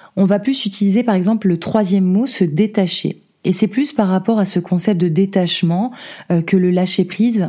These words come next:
intervient. Alors au quotidien, c'est vrai que tout va vite.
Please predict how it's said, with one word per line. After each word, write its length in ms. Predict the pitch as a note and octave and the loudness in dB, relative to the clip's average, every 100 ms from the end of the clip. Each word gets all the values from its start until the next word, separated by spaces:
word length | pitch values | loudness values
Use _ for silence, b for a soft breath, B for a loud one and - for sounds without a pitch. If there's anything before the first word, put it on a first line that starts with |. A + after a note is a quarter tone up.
| - - | -4 -2
intervient. 560 | G3 G3 E3+ D3 - - _ _ _ _ _ _ - B B B B B | 0 2 0 -2 -6 -10 _ _ _ _ _ _ -20 B B B B B
Alors 200 | F3 F3 | 2 2
au 80 | |
quotidien, 760 | F3 F#3+ - E3+ E3+ A3+ B3+ C4+ | 2 0 0 -2 2 2 2 -2
c'est 200 | C4 G3 | -2 0
vrai 160 | F#3+ A3+ | 0 0
que 100 | F3+ | -2
tout 220 | - D#3+ | -2 0
va 120 | F3 | 0
vite. 460 | F#3 C4+ - - | 0 -4 -6 -14